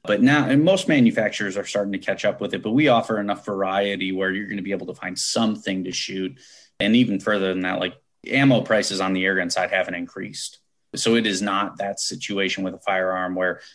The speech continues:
you just bought your, your brand new handgun and now you gotta pay forty bucks for fifty rounds of ammo. Nah, the, the prices for, for pellets has stayed pretty consistent. Goes up here and there, but not double. You know, that's, that doesn't happen. So yeah, that, there's lots of,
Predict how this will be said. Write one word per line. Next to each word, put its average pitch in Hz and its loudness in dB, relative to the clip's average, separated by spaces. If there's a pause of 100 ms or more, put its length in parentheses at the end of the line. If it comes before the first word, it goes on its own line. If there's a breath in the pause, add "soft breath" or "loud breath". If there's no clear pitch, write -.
you 110 2
just 110 -2
bought 104 4
your, 92 2
your 92 -2
brand 101 0
new 98 0
handgun 90 -2
and 95 -2
now 95 0
you 95 -2
gotta 92 2
pay 95 -2
forty 98 -2
bucks 95 -2
for 90 -8
fifty - -4
rounds 92 -2
of 90 -2
ammo. 110 0 (340 loud breath)
Nah, 95 2
the, 98 -4
the 110 0
prices 113 0
for, 98 -2
for 101 -4
pellets 95 -2
has 92 -6
stayed 92 -2
pretty 92 -4
consistent. 90 -6
Goes 98 -2
up 92 -2
here 92 -4
and 92 -6
there, 92 -2
but 90 -6 (340 loud breath)
not 92 -2
double. 87 -2 (100)
You 95 0
know, 90 -4
that's, 92 -2
that 95 -2
doesn't 92 -6
happen. 92 -10 (260)
So - -2
yeah, 104 4
that, 139 2
there's 160 0
lots 98 -4
of, 92 -6